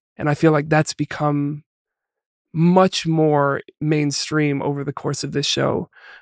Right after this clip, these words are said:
of, like, this isn't just, "Wow, wow, I don't wanna work." It's like, "No, I don't want to work." <laughs>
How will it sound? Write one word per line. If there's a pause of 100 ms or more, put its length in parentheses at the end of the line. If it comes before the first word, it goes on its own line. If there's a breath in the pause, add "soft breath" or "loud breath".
(160)
of,
like,
this
isn't
just, (340)
"Wow,
wow,
I
don't
wanna (200)
work."
It's
like, (300 soft breath)
"No, (160)
I
don't
want
to
work." (100)
<laughs>